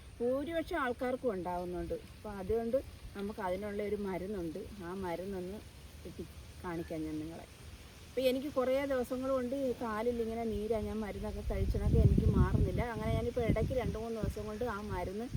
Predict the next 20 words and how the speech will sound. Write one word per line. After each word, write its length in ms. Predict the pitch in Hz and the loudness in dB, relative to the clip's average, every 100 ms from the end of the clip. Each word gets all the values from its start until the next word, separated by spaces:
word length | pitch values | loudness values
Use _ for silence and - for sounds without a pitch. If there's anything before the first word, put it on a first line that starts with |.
| - - - | -8 -10 -4
ചെയ്യുന്നു. 300 | 196 202 208 | 0 0 -2
ഇപ്പോൾ 120 | 208 208 | -4 -4
അതിൽ 180 | 196 220 226 | -2 2 2
എനിക്ക് 200 | 202 226 | 2 -2
നല്ല 380 | 196 196 226 262 - | -2 -2 -4 -4 -4
കുറവുണ്ട്. 480 | 185 185 214 170 170 - - - - - - - - | -4 -2 2 4 4 8 8 8 4 2 0 -2 -2
കാരണം 200 | 214 254 254 | 0 4 4
എനിക്കിത്, 360 | 262 302 254 330 294 - 233 | 4 4 2 0 -4 -4 -2
ഏഹ്, 140 | 226 226 220 | 0 0 0
ഞാൻ, 180 | 226 262 269 - - - | 0 -2 -4 -4 0 2
എനിക്കൊരാൾ 360 | 240 277 247 262 - | 4 4 6 4 2
പറഞ്ഞു 260 | 196 233 262 | 0 2 0
തന്നതാണ് 340 | 202 190 175 175 | 0 0 2 2
കേട്ടോ. 80 | 175 185 | 2 2
ഞാൻ 100 | 190 208 | 0 0
തൊഴിലുറപ്പിന് 540 | 196 202 208 196 196 | -2 0 2 2 0
പോകുന്ന 200 | 190 196 196 | -4 -6 -6
സമയത്ത് 440 | 180 180 185 185 226 196 | -6 -4 -6 -4 -4 -4
എനിക്ക് 200 | 180 190 | -4 -4
ഇതുപോലെ 220 | 190 196 | -4 -6